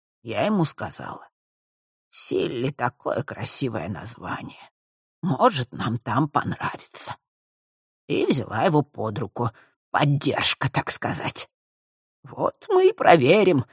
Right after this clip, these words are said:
дорогая», заключил он. Мы ехали по побережью на автобусах и поездах, а если что-то срывалось, шли пешком.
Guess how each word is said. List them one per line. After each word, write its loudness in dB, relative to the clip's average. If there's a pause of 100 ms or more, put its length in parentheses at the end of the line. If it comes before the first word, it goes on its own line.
(140)
дорогая», 4 (540)
заключил -2 (100)
он. -2 (1080)
Мы 2
ехали 2
по -2
побережью 0
на 2
автобусах 2
и -4
поездах, -2
а -2
если -4
что-то -4
срывалось, 0 (220)
шли -6
пешком. -8